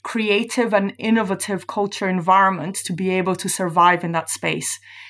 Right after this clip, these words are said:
And this is why I do think there will always be space with smaller companies to, to kind of find, find their treading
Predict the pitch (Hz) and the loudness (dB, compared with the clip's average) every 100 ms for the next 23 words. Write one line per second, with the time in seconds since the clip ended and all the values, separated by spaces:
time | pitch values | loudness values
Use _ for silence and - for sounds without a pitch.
0 | - 208 208 262 262 254 240 214 208 180 | 0 2 4 2 2 2 4 4 2 4
1 | 247 247 - 190 185 175 180 202 202 196 | 6 6 4 -4 -2 0 0 2 2 0
2 | - 202 - 202 - 190 - 208 202 190 | -2 -4 0 0 0 -4 -2 0 0 0
3 | 185 202 185 180 170 170 - 196 190 190 | 2 2 2 -2 -4 -4 -2 0 0 -4
4 | - 185 180 - 196 185 185 190 202 190 | -4 -2 -2 2 2 4 0 0 0 2
5 | 185 175 - 240 240 165 | 2 -2 0 0 2 0